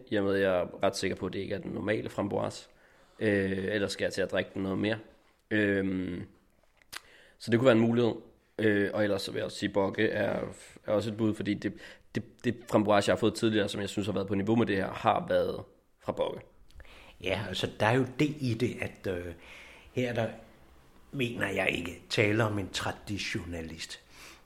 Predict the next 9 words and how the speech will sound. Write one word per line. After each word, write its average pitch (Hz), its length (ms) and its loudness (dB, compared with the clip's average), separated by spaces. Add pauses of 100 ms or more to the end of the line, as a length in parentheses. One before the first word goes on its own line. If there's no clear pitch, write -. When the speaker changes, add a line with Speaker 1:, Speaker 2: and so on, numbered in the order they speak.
(120)
Speaker 2:
men 98 320 -6
en 95 160 -6 (180)
reformist, 113 560 -4
ikke? 113 340 -6
Inden 98 260 -8
for, 92 220 -8 (180)
for 104 120 -6
stilarten 90 560 -6
her. 82 200 -12